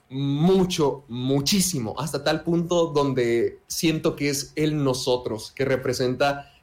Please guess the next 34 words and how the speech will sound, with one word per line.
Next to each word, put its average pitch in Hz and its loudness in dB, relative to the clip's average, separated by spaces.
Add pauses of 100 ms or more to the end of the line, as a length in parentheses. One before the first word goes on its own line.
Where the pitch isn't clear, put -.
(280)
el 151 2
fanático, 143 0
el, 131 4
el 139 4
que 165 -2
se 190 0
emociona 160 2 (240)
dentro 147 2
de 135 4
todo 143 2
este 147 -2
equipo. 127 -4 (240)
Porque 185 0
a 180 2
mí 208 2
me 294 2
gustó, 208 0
me 202 4
gustaron 269 0
mucho 247 0
dos 208 0
cosas 220 -6
que - -10
hicieron, - -2
bueno, 180 2
varias 214 2
cosas 233 -6
que - -14
hicieron 185 0
con 185 0
Flash, 196 0
pero 156 0
se 156 -2
resume 143 -2